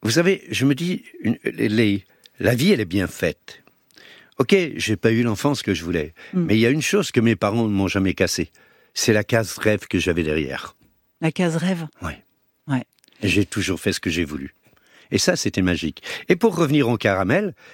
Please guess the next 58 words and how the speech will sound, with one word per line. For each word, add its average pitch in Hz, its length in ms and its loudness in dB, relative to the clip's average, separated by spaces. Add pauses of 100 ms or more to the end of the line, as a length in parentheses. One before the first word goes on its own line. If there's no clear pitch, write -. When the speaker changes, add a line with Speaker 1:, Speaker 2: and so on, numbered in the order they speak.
(540)
Speaker 2:
Et 196 60 2
ce 202 140 0
Speaker 1:
j'ai 160 120 2
Speaker 2:
sera 180 100 2
le 196 60 8
mot 180 100 2
Speaker 1:
commencé 185 140 0
Speaker 2:
de - 40 6
la 208 80 4
Speaker 1:
à - 20 -2
faire 165 160 0
Speaker 2:
fin. 160 80 -2
Speaker 1:
ce 147 60 2
caramel. 107 580 0
Alors, 90 220 2
les 107 120 4
pre-, 95 440 0
autant 101 280 0
vous 98 120 2
dire 117 180 2
que - 80 -6
les 87 140 -2
premiers, 92 320 0
je 78 120 -2
les 78 180 0
ai 87 40 2
ratés. 123 500 0 (480)
Soit 117 220 2
les 107 100 -2
caramels, 87 380 -2
le 90 220 0
caramel 80 400 0
était 87 180 0
trop 117 220 0
cuit, 160 420 2
soit - 220 -2
il 85 100 -4
était 87 220 -2
trop - 180 0
dur 139 280 0
et, - 100 -6
et - 80 -4
autres. - 200 -6 (340)
Et 107 60 2
là, 151 60 4
je 120 100 -2
me 120 60 4
suis 131 180 -2
dit, « 147 160 -4 (320)
Il - 60 -18
faut - 200 -4
que - 60 -20
t'arrives 90 320 -2
vraiment 101 400 0 (960)
à 104 80 -4
faire 101 240 2
des 87 140 -4
caramels. 80 560 -4